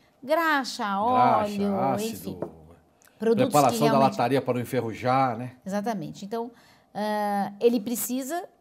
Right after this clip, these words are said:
Speaker 1: desse documento, e se ele trabalhou a partir de dois mil e três, o documento a ser emitido,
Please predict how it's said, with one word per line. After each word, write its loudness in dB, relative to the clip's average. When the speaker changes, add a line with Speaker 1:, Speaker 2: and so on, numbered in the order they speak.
Speaker 1:
desse 8
documento, -6
e 2
se -4
ele 0
trabalhou 2
a 0
partir 0
de -6
dois 0
mil -4
e -4
três, -2
o -10
documento -2
a -8
ser -4
emitido, -4